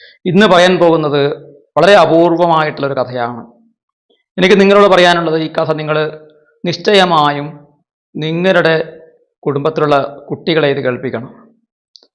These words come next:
കൊച്ചുകുട്ടികളെ. കാരണം വാസ്തവത്തിൽ അവർ പഠിക്കേണ്ടതും എന്നാൽ നിർഭാഗ്യവശാൽ അവരെ അവരുടെ വിദ്യാലയങ്ങളിൽ പഠിപ്പിക്കാത്തതും ആയിട്ടുള്ളൊരു കഥയാണ്. ദിവ്യമായ അതിശ്രേഷ്ഠമായിട്ടുള്ള കഥ,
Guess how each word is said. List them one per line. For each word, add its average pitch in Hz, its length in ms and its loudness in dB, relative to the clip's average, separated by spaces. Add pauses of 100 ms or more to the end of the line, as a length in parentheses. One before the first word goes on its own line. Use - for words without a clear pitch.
കൊച്ചുകുട്ടികളെ. 143 720 -4 (760)
കാരണം 151 560 0
വാസ്തവത്തിൽ 185 480 4
അവർ 170 160 4
പഠിക്കേണ്ടതും 165 840 -2 (460)
എന്നാൽ 160 360 0
നിർഭാഗ്യവശാൽ 151 880 -2 (220)
അവരെ 147 520 -6 (360)
അവരുടെ 156 420 2
വിദ്യാലയങ്ങളിൽ 156 840 2
പഠിപ്പിക്കാത്തതും 147 1040 -6 (160)
ആയിട്ടുള്ളൊരു 131 400 -8
കഥയാണ്. 123 460 -8
ദിവ്യമായ 147 440 -8
അതിശ്രേഷ്ഠമായിട്ടുള്ള 156 1040 -6
കഥ, 123 200 -8